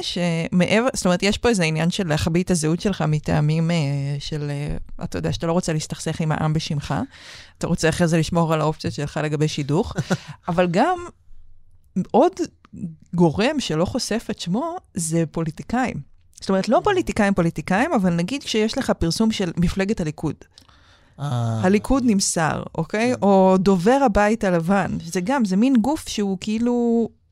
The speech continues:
Speaker 1: הקול של, אבל לא, במסורת הנוצרית יש את מטאטרון.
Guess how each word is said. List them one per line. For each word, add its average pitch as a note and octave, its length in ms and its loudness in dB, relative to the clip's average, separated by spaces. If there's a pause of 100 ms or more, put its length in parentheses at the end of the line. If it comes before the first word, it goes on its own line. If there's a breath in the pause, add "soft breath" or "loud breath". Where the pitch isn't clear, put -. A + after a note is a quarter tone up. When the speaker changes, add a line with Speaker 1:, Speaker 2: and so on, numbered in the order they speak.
(200)
Speaker 1:
הקול C4 500 2
של, - 160 -6 (400)
אבל F3 320 0
לא, F#3 360 2
במסורת F#3 420 -2
הנוצרית G3 420 -6
יש F3 160 -6
את - 100 -10
מטאטרון. F#3 600 -4